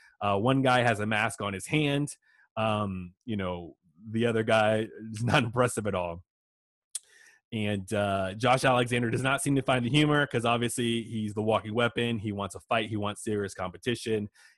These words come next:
And, uh, Ethan Page is just out here having squash comedy matches. But, uh, you know, the North obviously win easily. They take care of business.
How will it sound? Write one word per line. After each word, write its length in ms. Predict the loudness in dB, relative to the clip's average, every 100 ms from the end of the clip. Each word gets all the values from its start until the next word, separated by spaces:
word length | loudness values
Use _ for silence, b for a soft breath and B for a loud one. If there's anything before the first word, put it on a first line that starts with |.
| -10
And, 340 | -4 -4 -4
uh, 360 | -2 -2 -2 -4 -6
Ethan 300 | -6 -4 -4
Page 420 | -2 -2 -2 -8
is 140 | -12 -8
just 320 | -8 -8 -14 b b b b b _
out 160 | 2 6
here 120 | 8
having 440 | 8 6 4 0 -4 -14
squash 400 | -4 6 6 6
comedy 420 | 4 4 4 -2
matches. 640 | -4 -6 -6 -8 -8 -8 -12
But, 300 | -4 -4 -2
uh, 240 | 0 2 2
you 60 | 2
know, 100 | 2
the 80 |
North 240 | 4 6 6
obviously 640 | 6 6 4 2 0 0
win 220 | 0 -2
easily. 460 | 2 2 2 2 2
They 120 | 2
take 240 | -2 -4 -2
care 240 | -2 -2
of 100 | 0
business. 720 | 2 2 0 0 0 -4 -12